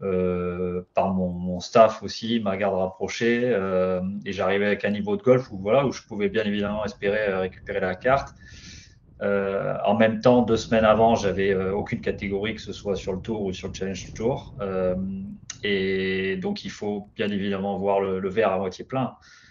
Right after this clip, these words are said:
euh, parce que, parce que au moins, ce que j'ai gagné, c'est une catégorie pleine sur Challenge Tour. Je vais pouvoir, euh, organiser ma saison comme je le souhaite, euh, ce qui n'était pas le cas depuis deux, trois ans, euh, donc qui était très compliqué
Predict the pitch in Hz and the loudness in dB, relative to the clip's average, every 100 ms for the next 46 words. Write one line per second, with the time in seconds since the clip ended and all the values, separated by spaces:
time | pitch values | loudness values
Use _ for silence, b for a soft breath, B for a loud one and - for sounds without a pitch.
0 | _ - 98 95 95 92 92 - 90 90 | _ -4 0 2 2 2 0 -2 -6 -6
1 | - 98 95 92 92 92 90 - 95 92 | -6 -4 0 0 0 -2 -6 -6 -4 -2
2 | 92 92 92 - 95 95 98 104 104 - | -2 -4 -8 -8 -4 -2 0 -2 -4 -6
3 | 92 92 92 98 101 - 92 90 90 90 | -6 -2 0 0 -2 -6 -6 -4 -2 -2
4 | 90 92 196 - 95 92 - 107 208 90 | -6 -6 -8 -6 -4 -4 -2 -4 -4 -6
5 | - 92 - 113 127 135 B B B B | -6 -8 -4 0 0 -2 B B B B
6 | _ - 87 92 98 98 98 92 95 92 | _ -10 -6 -6 -6 0 2 4 4 4
7 | 90 101 98 92 95 95 90 92 98 92 | 2 2 0 2 0 0 0 -2 -2 -2
8 | 95 92 98 - 110 107 117 - - - | -2 -2 -4 -2 2 4 2 0 -8 -4
9 | 180 180 185 - - - 185 92 185 202 | -2 -2 -4 -4 -6 -6 -4 -4 0 0
10 | 190 87 95 92 101 - 92 101 107 98 | 0 -4 -4 -4 -2 -2 0 0 -2 -2
11 | 85 87 87 - 92 - 95 90 92 98 | -6 -8 -12 -18 -20 -14 -12 -10 -8 -8
12 | 95 90 90 110 110 | -6 -8 -10 -8 -8